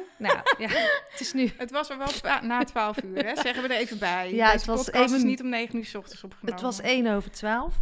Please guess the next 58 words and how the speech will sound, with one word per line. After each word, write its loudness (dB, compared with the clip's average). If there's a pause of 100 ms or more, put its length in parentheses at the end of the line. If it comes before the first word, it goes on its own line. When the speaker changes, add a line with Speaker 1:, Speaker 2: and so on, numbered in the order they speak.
(120)
Speaker 1:
<laughs> 0
Ja. 4 (1120)
Speaker 2:
Nee 0
hoor, 0
het 2
was, 0
eh, 0
het -4
was -2
wat -8
later 0
op -10
de -8
middag. -6
Maar, 2
ehm, 0 (640)
dat 2
was, -2
dat -4
is -8
ook -2
zo. -8
Dat -12
ik -10
heel 0
lang 2
heb -4
gedacht 2
van, -14
ja, -8 (400)
maar -10
als -4
je -4
dan -2
meer -2
de -4
stilte -4
op -12
gaat -12
zoeken, -6
past 0
daar 4
dan 2
nog 0
een -2
heftig, -6
eh, 0 (160)
leven 0
bij 4
met -4
drank? 4
En, -2
eh, 0 (800)
dat 4
was -2
een 0
beetje 4
Speaker 1:
Ja. 6